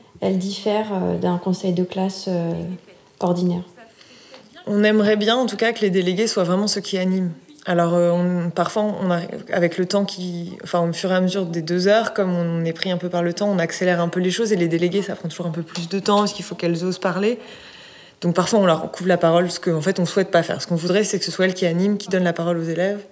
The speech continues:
Speaker 2: qui donnent la parole aux profs et qui clôturent. Parce que là, dans notre salle, elles ont plutôt très bien fait, d'ailleurs, euh, par rapport à ce que j'ai pu voir d'autres années. Là où ça change,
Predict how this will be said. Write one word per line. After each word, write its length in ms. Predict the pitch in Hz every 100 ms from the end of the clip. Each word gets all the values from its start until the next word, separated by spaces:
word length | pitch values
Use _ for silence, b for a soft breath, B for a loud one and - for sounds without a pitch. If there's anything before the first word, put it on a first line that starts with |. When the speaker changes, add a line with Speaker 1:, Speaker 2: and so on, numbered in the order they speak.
| B B B B B -
Speaker 2:
qui 300 | - 180 165
donnent 160 | 175
la 100 | 170
parole 240 | 165 165 160
aux 60 |
profs 360 | 160 214 233 226
et 80 | 170
qui 260 | - 175
clôturent. 520 | - - 180 - - - B B
Parce 120 | B -
que 100 | 190
là, 340 | 180 196 214
dans 100 | 190
notre 140 | 175
salle, 160 | 180 196
elles 180 | 165 165
ont 60 |
plutôt 240 | 156 180 214
très 180 | - 185
bien 160 | 165
fait, 140 | 156 185
d'ailleurs, 360 | 156 151 185 - - _ _ _ - - - - -
euh, 500 | 185 170 165 165 165
par 180 | 156 151
rapport 240 | 151 -
à 60 | 175
ce 80 | -
que 80 | 170
j'ai 140 | 165
pu 120 | -
voir 160 | 165 180
d'autres 240 | 170 -
années. 240 | 165 175 240 B B B B B B B B
Là 260 | 202 226
où 80 | 233
ça 260 | 214 185 175
change, 640 | - 226 233 254 254 247